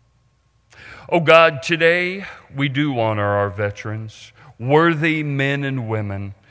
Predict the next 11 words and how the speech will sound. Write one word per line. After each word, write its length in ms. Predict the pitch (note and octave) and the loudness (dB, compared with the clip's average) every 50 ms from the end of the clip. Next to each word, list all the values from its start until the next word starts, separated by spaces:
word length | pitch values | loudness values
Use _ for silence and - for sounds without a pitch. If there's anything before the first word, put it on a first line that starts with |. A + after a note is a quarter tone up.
| _ _ _ _ | _ _ _ _
who 120 | D3+ D3+ | -4 -4
gave 460 | C3 A2+ D#3 D#3+ F3 F#3 F#3+ D#3+ D3 | 0 2 2 2 2 0 -2 -4 -4
their 160 | D#3+ D#3+ D3+ | -2 -2 -2
best 800 | C#3 B2 A2 C#3 C3+ C3 A#2+ G2+ F#2 F#2 - - - - - - - _ _ _ _ _ | -2 0 0 2 4 4 2 0 -2 -4 -8 -14 -16 -16 -16 -20 -20 _ _ _ _ _
when 240 | A2 A2+ A#2 A2+ | -8 -6 -4 -4
they 120 | A#2 A#2 A#2 | -4 -4 -4
were 180 | G#2+ G2 G#2+ | -4 -6 -8
called 580 | - - - C3+ B2+ A#2 A2+ G#2+ G2+ G2 F#2+ F#2 | -8 -6 -2 0 2 2 2 2 0 -2 -4 -6
upon 500 | G2 - - - A#2 A2 A2 A2 A2 G#2 | -6 -8 -6 -6 -6 -6 -4 -6 -6 -8
to 140 | - - A#2+ | -10 -10 -12
serve 800 | G#2+ - - - C#3+ C#3 B2+ A2+ G2+ F#2 F2 E2+ E2+ - - - | -12 -6 -2 0 2 2 2 2 0 -2 -6 -10 -14 -20 -20 -20